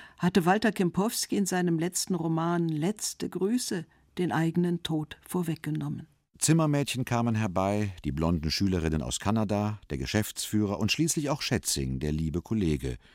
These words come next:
Speaker 2: mit Hut auf und Stock in der Hand. Er schob die Menschen beiseite und drehte den Fernseher aus.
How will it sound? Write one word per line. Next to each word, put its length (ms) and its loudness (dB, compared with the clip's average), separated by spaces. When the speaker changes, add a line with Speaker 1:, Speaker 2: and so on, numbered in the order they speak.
Speaker 2:
mit 180 -8
Hut 220 2
auf 460 -2
und 200 -4
Stock 340 -8
in 120 -6
der 140 -6
Hand. 280 -8
Er 100 0
schob 220 4
die 80 4
Menschen 360 4
beiseite 640 0
und 300 -6
drehte 320 0
den 180 -2
Fernseher 680 -6
aus. 380 -10